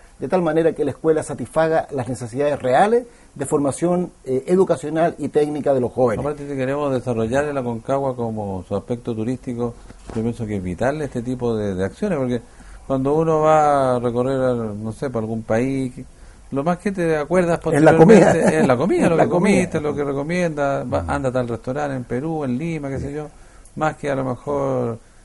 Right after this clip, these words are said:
Speaker 2: eh, el regalo que te trae o la
Speaker 1: Claro.
Speaker 2: chuchería que queda abandonada en, en algún estante,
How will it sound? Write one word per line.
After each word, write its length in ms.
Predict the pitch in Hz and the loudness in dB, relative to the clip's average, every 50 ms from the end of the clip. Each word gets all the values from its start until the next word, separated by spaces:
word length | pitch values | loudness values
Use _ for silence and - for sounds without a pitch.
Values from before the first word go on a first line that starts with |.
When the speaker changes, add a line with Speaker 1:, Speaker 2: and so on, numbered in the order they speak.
| - - | -18 -10
Speaker 2:
eh, 520 | - 120 113 113 110 107 107 104 101 95 98 110 | -6 -4 -2 -2 -2 -2 -2 -4 -4 -4 -4 -4
el 60 | 101 95 | -2 -2
regalo 320 | 104 101 113 123 123 117 | -2 0 0 0 0 0
que 100 | 104 107 | -2 -2
te 100 | 92 95 | -4 -6
trae 480 | 92 - - 139 143 139 139 131 127 123 | -8 -4 0 2 2 2 2 2 2 0
o 40 | 117 | 0
la 60 | 110 | 0
Speaker 1:
Claro. 140 | 107 104 101 95 | -2 -4 -4 -4
Speaker 2:
chuchería 320 | 110 113 120 135 135 127 | -4 -4 -4 -2 -4 -4
que 140 | 113 110 107 | -4 -4 -6
queda 220 | 110 120 120 117 | -4 -2 0 0
abandonada 640 | 113 113 107 101 104 104 120 127 131 127 123 120 117 | 2 0 0 -2 -2 -2 0 0 0 0 0 -2 -4
en, 60 | 104 | -6
en 100 | 107 110 | -6 -6
algún 240 | 107 107 110 123 117 | -4 -4 -4 -4 -4
estante, 500 | 104 - - 135 131 113 107 - 127 135 | -4 -6 -4 -4 -4 -4 -6 -8 -12 -12